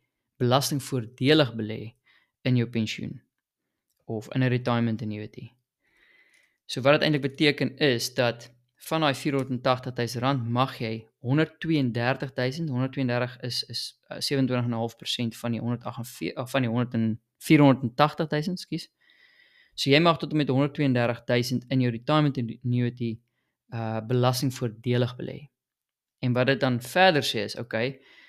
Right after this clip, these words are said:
dat jy word belas maandeliks asof jy vierhonderdtagtig duisend verdien het, wat jy ook het, maar omdat jy nou vir jou pensioen gesorg het, vir jou toekomstige self, en wat dan eintlik, jy gaan minder van 'n burden wees op die, op die staat eendag,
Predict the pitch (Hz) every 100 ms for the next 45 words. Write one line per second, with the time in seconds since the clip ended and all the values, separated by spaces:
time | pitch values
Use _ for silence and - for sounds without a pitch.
0 | _ - 120 - _ _ - 123 123 180
1 | 185 120 113 131 151 120 110 117 117 -
2 | - 143 139 131 120 143 135 123 120 165
3 | 170 - 156 - _ _ _ _ _ _
4 | 127 120 120 120 113 107 - - 110 107
5 | 113 107 175 - _ - 120 117 110 110
6 | 165 - _ - _ - 147 147 135 127
7 | 123 131 120 117 123 _ _ _ _ 135
8 | 117 120 175 196 135 120 107 135 - 135
9 | 123 127 135 131 117 120 - 151 120 127
10 | 120 120 117 120 120 - 139 123 - _
11 | 135 120 120 123 120 135 127 127 113 123
12 | 135 127 117 - - 110 - - 110 -
13 | 175 160 117 110 143